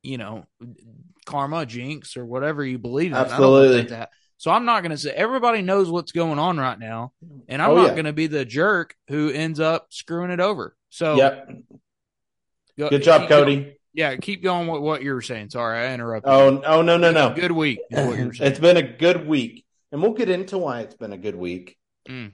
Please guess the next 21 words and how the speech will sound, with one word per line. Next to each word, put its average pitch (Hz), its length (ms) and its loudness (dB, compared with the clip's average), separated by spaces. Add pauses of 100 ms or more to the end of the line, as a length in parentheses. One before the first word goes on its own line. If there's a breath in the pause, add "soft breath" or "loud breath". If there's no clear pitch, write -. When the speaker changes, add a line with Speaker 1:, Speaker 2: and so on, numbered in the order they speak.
Speaker 2:
as 135 220 2
we 135 80 2
go 131 220 4
through 127 180 2
the 110 100 -4
podcast. 127 680 2 (100)
But 113 160 -4
you 131 80 -2
know 151 100 0
what? 156 200 -2
It's - 300 -20
been 127 100 -4
a 110 40 -8
good 135 180 -4
week 135 180 -4
at 113 100 -6
work, 160 440 -6
good 127 200 -6
week 123 180 -4
of - 100 -10
sports, - 600 -4